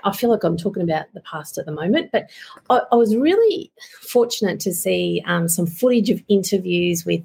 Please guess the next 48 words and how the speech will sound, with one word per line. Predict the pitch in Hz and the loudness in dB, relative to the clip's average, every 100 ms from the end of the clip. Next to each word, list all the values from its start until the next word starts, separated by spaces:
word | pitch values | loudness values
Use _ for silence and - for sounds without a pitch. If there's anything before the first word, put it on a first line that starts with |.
| - | -4
investors | 180 160 170 170 - 185 170 | -2 2 2 2 0 0 -2
who | - 165 | -2 -2
were | 165 | -2
self-managing | 160 160 165 - 170 156 165 165 165 | -2 0 -2 -2 -2 0 -2 -4 -4
their | 156 | -6
properties. | 147 143 151 151 151 156 - | -4 -4 -2 -2 -2 -4 -4
Um, | 160 160 | -4 -2
it | 165 | 0
was | 175 170 | 0 0
kind | - 269 214 | 2 2 2
of | |
understanding | - 196 175 - 170 165 160 | 2 2 2 2 2 2 2
their | 151 147 | 0 -2
psyche. | - 151 147 147 139 | 0 2 0 -2 -6
That's | 147 - | -6 -2
where | 160 | -2
it | 131 | -2
was | - | -4
coming | 151 151 | -6 -8
from. | - 135 139 - - - | -6 -6 -6 -12 -18 -6
So, | - 196 220 - - - | 2 2 0 -8 -18 -2
and, | 240 233 240 | 0 2 2
and | 247 | 2
they | 294 | 2
were | 339 - | 0 0
asked | 196 190 190 202 | 0 0 -2 -8
why | 180 208 220 | -2 0 2
they | 220 208 | 0 -2
didn't | 196 185 190 | -4 -10 -12
use | 175 175 170 | -8 -8 -8
a | 170 - | -14 -14
property | 185 - 190 | -12 -6 -4
manager | 185 170 165 165 170 170 _ _ _ | -2 -4 -4 -6 -10 -12 _ _ _
any | 185 175 165 | -4 -2 0
longer. | 160 190 311 | 0 0 2
Most | 254 214 208 208 | 4 2 2 -2
of | 196 | -4
them | 185 | -4
had | 175 170 | -6 -8
tried | - 165 262 | -2 2 2
it, | - - | 0 -6
but | 180 | -4
they | 180 | -4
decided | 175 - 160 165 160 | -4 -4 -4 -4 -8
to | 165 | -8
do | 165 147 | -6 -8
it | 147 | -8
themselves. | 165 147 - 135 - | -10 -10 -10 -10 -12